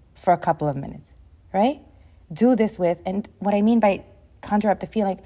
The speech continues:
really feel that love. If you're, whatever, if you're visualizing a positive relationship with a, a partner, really feel that, um, connection with your child as you're visualizing a successful relationship with your child,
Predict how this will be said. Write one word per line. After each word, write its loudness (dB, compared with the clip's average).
really 2
feel 0
that 0
love. -4
If -10
you're, 0
whatever, -4
if -12
you're -2
visualizing -2
a -6
positive -2
relationship -8
with -10
a, -8
a 0
partner, -4
really 0
feel 0
that, 0
um, -6
connection -4
with -8
your -6
child -14
as -6
you're -2
visualizing -6
a -10
successful -8
relationship -8
with -12
your -12
child, -16